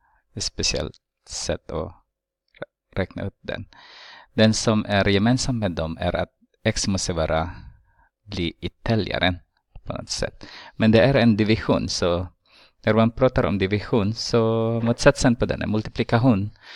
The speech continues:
Så X vill jag gå upp, så jag måste multiplicera täljaren med X. Och på andra sidan också. Så har jag,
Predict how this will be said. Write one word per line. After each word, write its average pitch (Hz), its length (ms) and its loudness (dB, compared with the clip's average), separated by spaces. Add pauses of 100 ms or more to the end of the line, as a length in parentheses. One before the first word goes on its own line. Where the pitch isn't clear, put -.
(300)
Så 117 380 6 (240)
X - 560 2 (200)
vill 113 180 4
jag 98 140 4
gå 90 80 2
upp, - 340 -2 (180)
så - 180 -8
jag 107 100 -2
måste 120 260 0
multiplicera 107 800 0
täljaren 127 580 -2
med 95 300 -4 (640)
X. - 420 -2 (1120)
Och - 160 -6
på - 80 -2
andra - 340 -4
sidan - 380 -12
också. - 320 -10 (1300)
Så - 180 -6
har 104 200 4
jag, 98 340 4